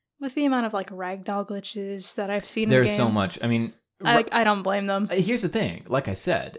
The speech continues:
Speaker 2: there's a ton of customizability for an
Speaker 1: Mm-hmm.
Speaker 2: early access game.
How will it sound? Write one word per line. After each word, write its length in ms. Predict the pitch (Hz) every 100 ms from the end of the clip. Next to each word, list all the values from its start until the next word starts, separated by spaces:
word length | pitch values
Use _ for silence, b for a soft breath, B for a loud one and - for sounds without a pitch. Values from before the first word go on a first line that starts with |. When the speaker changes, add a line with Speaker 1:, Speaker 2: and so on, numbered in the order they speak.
| -
Speaker 2:
there's 320 | 110 123 117 - _ -
a 100 | 185
ton 380 | - - - 104
of 100 | 87
customizability 920 | 110 - 95 85 85 85 82 92 95 - -
for 40 | 240 233 196
an 60 |
Speaker 1:
Mm-hmm. 80 | -
Speaker 2:
early 240 | 101 92 87
access 480 | 90 90 85 78
game. 420 | - 64 50 -